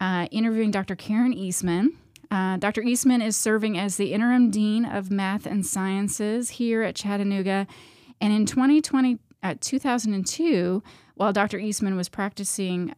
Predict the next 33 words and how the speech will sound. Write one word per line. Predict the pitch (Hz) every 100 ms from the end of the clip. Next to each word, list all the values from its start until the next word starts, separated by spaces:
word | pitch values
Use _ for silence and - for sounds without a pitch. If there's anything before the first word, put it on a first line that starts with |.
| _
chiro-, | - 233 254 226 _
uh, | - 156 170 - -
was | 202 214
a | 185
practicing | - 196 - 185
chiropractor, | 185 - 320 262 156 143 170 185 - - _ _
she | - 269
began | 285 254 262 247
her | 220 226
journey | 214 214 214 208
in | 180
higher | - 214 214
education | 202 196 185 - 185 170
as | 175 165
an | - -
adjunct | 208 220 247 202
faculty | - 185 185 214 202
member | 196 190
teaching | 185 185 175 175 170
anatomy | 170 165 160 165 185 220 247
and | 196 214
physiology. | 208 196 214 226 302 233 - - _ _ _ - - - - -
In | 226
two | - 285
thousand | 285 262 240 233
four, | - 226 220 226
Doctor | 202 214 208
Eastman | - 208 - 208
became | 202 202 180 -
a | -
full-time | - 247 - 254 208
faculty | - 170 160 165
member, | 170 170 170 269